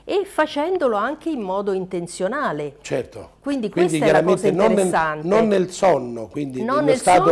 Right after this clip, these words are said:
Speaker 1: sonno, ma anche
Speaker 2: diciamo, pas-, passivo, perlomeno
Speaker 1: Esatto,
Speaker 2: così.
Speaker 1: esattamente.
Speaker 2: Quindi abbraccia sia lo stato conscio che inconscio.
Speaker 1: Conscio che inconscio in modo attivo e intenzionale, quindi questo è l'elemento molto importante,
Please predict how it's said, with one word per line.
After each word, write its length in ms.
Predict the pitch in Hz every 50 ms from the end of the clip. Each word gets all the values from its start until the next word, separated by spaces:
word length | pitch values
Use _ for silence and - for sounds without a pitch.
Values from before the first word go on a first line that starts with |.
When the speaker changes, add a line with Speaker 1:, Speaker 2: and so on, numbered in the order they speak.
| 165 -
Speaker 1:
sonno, 100 | 440 415 320
ma 100 | 240 220
anche 120 | 214 240
Speaker 2:
diciamo, 360 | - - - 165 165 160 151 -
pas-, 240 | 156 156 151 -
passivo, 600 | - - 143 139 - - - 208 208 151 127 127
perlomeno 320 | - 135 135 135 135 - 160
Speaker 1:
Esatto, 300 | 185 151 147 143 147 165
Speaker 2:
così. 180 | 208 208 165 143
Speaker 1:
esattamente. 840 | - - 285 277 - 254 226 190 165 160 156 - - 226 233 226 - -
Speaker 2:
Quindi 300 | - 277 277 254 240 208
abbraccia 560 | 190 180 165 196 208 208 185 - - - 151
sia 200 | 139 - - 247
lo 120 | 233 175 156
stato 400 | - - - 180 160 - 202 196
conscio 500 | - 254 262 294 302 - - - 233 160
che 80 | -
inconscio. 560 | 160 170 190 185 - 104 87 87 - - - -
Speaker 1:
Conscio 380 | - 370 403 392 392 - 262
che 100 | 233 302
inconscio 560 | 339 381 381 - 302 311 359 392 - - 359
in 80 | 370 320
modo 320 | 262 233 214 208 202 208
attivo 480 | 226 247 - - - 302 311 349 359 359
e 60 | 330
intenzionale, 920 | 262 220 - 220 185 180 180 - - 190 165 151 139 139 156 156 170 175
quindi 300 | - 247 254 240 226 -
questo 380 | - - 349 403 392 - - 247
è 40 | 214
l'elemento 640 | 202 202 190 190 185 190 190 196 196 185 - 180
molto 400 | 170 180 208 220 208 185 - -
importante, 880 | 170 156 143 - 165 147 - - - 143 139 139 143 147 - - 165